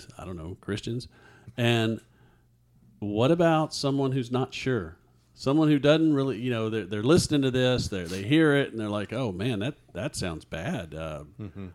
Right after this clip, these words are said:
Speaker 1: I don't know. If, am I gonna be Kirk Cameron? Am I gonna be left behind?
Speaker 2: Right.
Speaker 1: You know, am I gonna be the one sitting around, you know, going, 'Where'd they all go?'"
Speaker 2: Yeah.
Speaker 1: Uh, so if so, w-, w-, w-, what do I do now?
Speaker 2: Yeah.
Speaker 1: to,
Speaker 2: That's n-
Speaker 1: to avoid that?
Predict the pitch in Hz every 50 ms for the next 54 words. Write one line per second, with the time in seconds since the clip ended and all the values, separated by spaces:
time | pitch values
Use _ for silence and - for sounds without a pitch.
0 | _ _ _ - - - 76 82 98 104 101 95 90 90 92 - - 101 87 -
1 | _ - - - - _ _ - - 76 80 85 92 101 101 98 110 110 107 -
2 | 131 127 123 - - 120 117 135 202 226 156 107 92 95 113 127 135 139 147 160
3 | 165 - - 127 139 165 208 247 226 - - _ - 110 104 101 98 95 - -
4 | 120 117 117 123 117 110 113 120 127 127 131 135 135 131 131 139 139 135 127 -
5 | 147 131 95 135 139 143 156 151 143 147 135 131 131 131 127 127 131 123 127 120
6 | 120 117 101 - - - 78 78 78 80 80 87 90 101 113 127 139 175 240 311
7 | 285 196 123 - 117 101 92 87 - _ _ _ _ _ - 117 120 123 120 117
8 | 113 107 104 - _ _ _ _ _ _ _ _ _ _ _ _ _ - 147 131
9 | - - 156 143 139 139 135 135 131 120 - - _ _ - 147 147 135 - -
10 | - - 156 156 190 202 160 147 139 143 147 147 139 - _ _ _ _ - 110
11 | 117 123 107 113 120 123 113 - 143 127 120 104 - - - - - - 127 117
12 | 123 147 175 151 131 185 190 170 170 180 196 180 143 - - - - 107 95 98
13 | 92 - _ _ - 127 117 113 113 147 131 131 127 120 123 175 190 131 98 95
14 | 80 - -